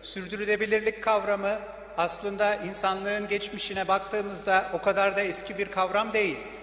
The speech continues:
Bin dokuz yüz seksen üç yılında ilk olarak resmi bir şekilde Birleşmiş Milletler kayıtlarına geçmiş ve son yıllarda giderek önemi artan ve artık uzun yıllar boyunca da güncelliğini koruyacak bir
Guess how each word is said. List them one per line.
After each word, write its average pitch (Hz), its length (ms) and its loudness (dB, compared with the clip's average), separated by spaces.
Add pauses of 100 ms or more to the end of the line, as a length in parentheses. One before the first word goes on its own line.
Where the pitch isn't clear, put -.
(240)
Bin 196 120 -4
dokuz 202 280 -2
yüz 208 120 -4
seksen 202 360 -2
üç 220 180 -6
yılında 196 340 0
ilk 196 260 -4
olarak 190 400 0
resmi 196 420 -4
bir 196 80 0
şekilde 190 600 -2 (400)
Birleşmiş 196 500 0
Milletler 190 500 -4
kayıtlarına 170 540 -2
geçmiş 196 600 -4 (340)
ve 190 120 2
son 202 260 -2
yıllarda 208 560 2
giderek 214 480 0
önemi 202 300 0
artan 190 500 0 (440)
ve 196 100 8
artık 208 400 4 (180)
uzun 226 280 -6
yıllar 202 460 4
boyunca 202 380 0
da 202 80 2
güncelliğini 196 720 0
koruyacak 208 560 -2
bir 170 200 -4